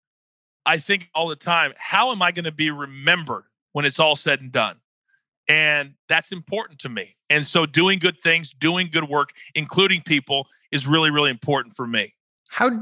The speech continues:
Speaker 2: do you wanna be remembered?
Speaker 1: I wanna be remembered as, and this is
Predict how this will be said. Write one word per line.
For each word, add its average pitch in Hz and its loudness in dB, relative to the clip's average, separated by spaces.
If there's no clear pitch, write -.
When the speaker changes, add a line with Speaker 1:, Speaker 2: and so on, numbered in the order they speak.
Speaker 2:
do 202 2
you 214 4
wanna 226 4
be 117 0
remembered? 85 -10
Speaker 1:
I 185 6
wanna 294 2
be 269 2
remembered 180 0
as, 156 2
and 196 -4
this 262 -6
is 240 -10